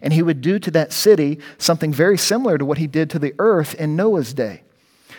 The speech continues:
Judgment would come to Sodom. But Abraham learned about this, and so he was able to go warn Lot, to deliver that word of warning to Lot and his family to leave Sodom before judgment came, giving them an opportunity to be delivered.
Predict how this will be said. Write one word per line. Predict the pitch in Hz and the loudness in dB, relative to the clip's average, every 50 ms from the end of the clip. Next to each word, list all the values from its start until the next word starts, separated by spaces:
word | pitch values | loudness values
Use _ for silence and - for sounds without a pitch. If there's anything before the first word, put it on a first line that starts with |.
| - - | -14 -10
Judgment | 139 127 165 185 190 165 190 190 185 | -2 4 6 6 6 6 2 -2 -2
would | 190 180 170 147 - | -2 -4 -4 -6 -6
come | - 185 196 220 220 190 | -6 -4 -4 -2 -2 -2
to | - 156 | -4 -4
Sodom. | - - 151 123 120 117 123 123 123 - | -4 -4 -4 -4 -4 -4 -6 -8 -6 -2
But | 254 247 214 190 196 - - - _ _ - _ _ _ _ _ _ _ _ _ - - - _ _ _ _ - _ _ - | 0 2 2 2 2 0 -4 -12 _ _ -20 _ _ _ _ _ _ _ _ _ -20 -20 -20 _ _ _ _ -20 _ _ 2
Abraham | 170 190 247 226 226 196 165 151 151 151 151 | 4 4 6 6 6 4 4 4 2 2 2
learned | 151 170 208 262 254 | 2 4 4 6 4
about | 226 143 131 123 123 - - | 4 4 4 2 0 0 -2
this, | 127 135 170 196 - - | 0 0 2 2 0 0
and | 160 147 | -2 0
so | - 160 160 | 0 0 0
he | 139 214 | 2 0
was | 247 247 175 | 0 0 0
able | 170 151 143 | 0 0 0
to | 143 143 | -2 -2
go | 127 147 156 160 | 0 2 2 2
warn | 147 135 135 156 185 202 202 196 196 196 165 - | 2 2 0 0 0 0 0 0 0 -2 -4 -4
Lot, | 139 143 185 214 170 131 - - - | -4 -4 -2 -2 -2 -2 -4 -4 -4
to | 160 143 | -4 -2
deliver | 147 147 156 185 196 180 170 | 2 4 4 4 4 4 4
that | 156 147 - 143 | 2 2 0 0
word | 143 165 190 196 190 | -2 0 0 0 0
of | 196 170 143 143 | -2 -4 -6 -4
warning | 156 185 202 185 156 131 127 | -4 -2 -2 0 0 -2 -2
to | - 139 | -2 -2
Lot | 135 156 175 196 190 | -2 -2 -2 -2 -2
and | 175 165 165 | -2 -2 -2
his | 165 147 | -2 -2
family | - - 180 175 175 160 143 131 | -2 -4 -2 -2 -2 -2 -2 -2
to | - 147 | 0 0
leave | 135 131 143 151 185 208 202 180 | 2 4 4 4 4 2 2 0
Sodom | - - - 185 180 170 156 139 135 | -2 -2 -2 -2 0 0 0 0 -2
before | 131 - - - 180 196 180 | -2 -6 -6 -4 -4 -4 -4
judgment | 147 131 165 170 170 - 175 160 139 - - - - - _ | -2 -2 -2 -2 -2 -2 -4 -6 -6 -8 -12 -20 -20 -20 _
came, | - - 208 220 185 151 139 139 | -4 -2 0 0 2 2 0 0
giving | 139 170 180 220 214 | 2 2 2 2 2
them | 202 208 190 | 0 0 2
an | 180 170 | 2 2
opportunity | 170 180 175 - 151 143 - 208 226 208 180 147 135 127 | 0 0 0 -2 -4 -4 -2 -2 -2 0 0 0 0 0
to | 139 139 | -2 -4
be | 135 160 175 | -2 -2 -4
delivered. | 160 160 147 147 190 226 185 147 127 113 - | -2 0 0 0 0 0 -2 -4 -8 -10 -10